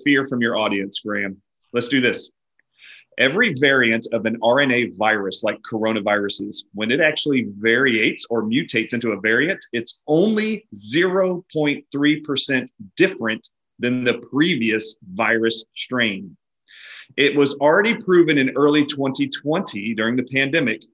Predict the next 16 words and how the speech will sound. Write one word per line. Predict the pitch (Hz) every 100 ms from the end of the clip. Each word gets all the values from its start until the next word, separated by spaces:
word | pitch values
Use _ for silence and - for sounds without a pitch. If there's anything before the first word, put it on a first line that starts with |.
| _
They | - 165
took | - 208 -
blood | 113 131 139 -
samples | - 165 175 202 220 - - _ _ -
from | 156 143
a | 123
group | 117 160 220 247
of | 214 -
people | 196 175 139
who | 151 143
actually | 139 - 151
were | 139
infected | 127 117 - 180 147 117
with | 113 113
sars | - 147 131 131 -
cov | 147 135